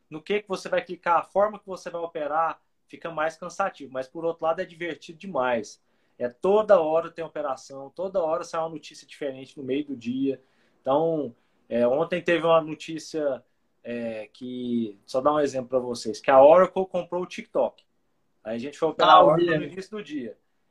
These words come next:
Speaker 1: E aí, à tarde, saiu uma notícia que o Walmart já vai fazer propaganda pelo TikTok.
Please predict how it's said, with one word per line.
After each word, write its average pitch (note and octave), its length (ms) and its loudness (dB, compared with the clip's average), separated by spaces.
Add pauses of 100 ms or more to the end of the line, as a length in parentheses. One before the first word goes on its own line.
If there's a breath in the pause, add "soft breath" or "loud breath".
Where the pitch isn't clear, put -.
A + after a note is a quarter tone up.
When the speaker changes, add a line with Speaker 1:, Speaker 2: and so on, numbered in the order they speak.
(200)
Speaker 1:
E B2+ 120 -4
aí, C#3+ 200 2
à F#3+ 120 4
tarde, G#3+ 560 -6
saiu E3+ 380 -8
uma G#3+ 100 -14
notícia A3 600 -14
que A3+ 160 -12
o G#3+ 80 -6
Walmart G#3+ 680 0
já A3 140 -4
vai G#3 160 -2
fazer A3 300 -12
propaganda A3+ 640 -6
pelo B3 180 -10
TikTok. - 500 -8